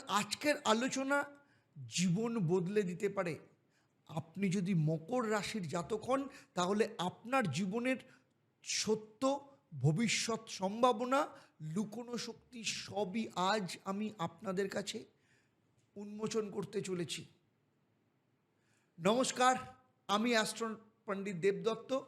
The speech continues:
অ্যাস্ট্রোনামা আচার্য দেবদত্ত Facebook পেজ এবং YouTube চ্যানেলে আপনাদের সবাইকে স্বাগত জানাই। এই পৃথিবী যখন ঘোর অন্ধকারে ঢেকে যায়, তখন আলো জ্বালাতে আসে এক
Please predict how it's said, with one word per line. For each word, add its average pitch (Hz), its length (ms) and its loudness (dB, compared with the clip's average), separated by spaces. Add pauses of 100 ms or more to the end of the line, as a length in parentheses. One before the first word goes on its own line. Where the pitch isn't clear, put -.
(340)
অ্যাস্ট্রোনামা 208 680 0
আচার্য 185 480 0
দেবদত্ত 180 600 0 (500)
Facebook 165 380 0 (120)
পেজ 226 380 4
এবং 180 300 0
YouTube 190 340 -4 (100)
চ্যানেলে 180 280 0
আপনাদের 175 340 -10
সবাইকে 175 680 -4
স্বাগত 151 380 -18
জানাই। 104 240 -20 (720)
এই 269 160 8
পৃথিবী 285 540 4
যখন 262 520 0
ঘোর 214 320 4
অন্ধকারে 240 760 -2
ঢেকে 175 300 0
যায়, 196 260 2 (300)
তখন 214 280 0 (120)
আলো 220 380 4
জ্বালাতে 226 480 2
আসে 262 320 0 (400)
এক 170 160 -4